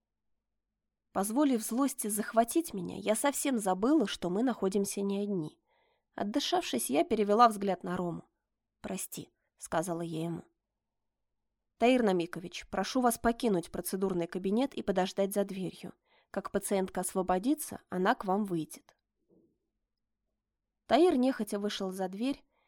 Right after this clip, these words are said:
но прежде чем это сделать, он обвел меня и Рому убивающим взглядом. «Спасибо», — тихо проговорила я.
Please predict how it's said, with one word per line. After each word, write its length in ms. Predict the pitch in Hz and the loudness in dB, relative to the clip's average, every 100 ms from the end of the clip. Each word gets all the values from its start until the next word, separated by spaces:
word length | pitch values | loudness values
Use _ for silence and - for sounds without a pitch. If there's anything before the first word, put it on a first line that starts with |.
| _ | _
но 120 | 220 196 | -2 2
прежде 360 | 220 226 - | 2 2 0
чем 220 | 196 190 | -2 -2
это 160 | 185 185 | -2 -4
сделать, 460 | 185 226 269 185 - | -4 0 0 0 -2
он 160 | 214 220 | 0 0
обвел 300 | 196 220 208 | 2 2 4
меня 380 | 196 202 190 | 4 4 2
и 20 | 180 | 2
Рому 340 | 214 262 233 | 2 2 2
убивающим 720 | - 196 208 180 175 175 202 | 2 2 4 4 2 -2 -6
взглядом. 540 | 196 190 190 180 165 - _ _ _ _ _ _ _ _ _ _ _ _ _ _ | -6 -2 -2 -4 -8 -16 _ _ _ _ _ _ _ _ _ _ _ _ _ _
«Спасибо», — 600 | _ - 214 - 196 - _ _ _ _ - | _ -8 -8 -6 -8 -10 _ _ _ _ -8
тихо 260 | 196 - | -8 -6
проговорила 600 | - 180 180 180 175 180 | -8 -6 -4 -4 -4 -6
я. 280 | 180 175 185 | -6 -10 -14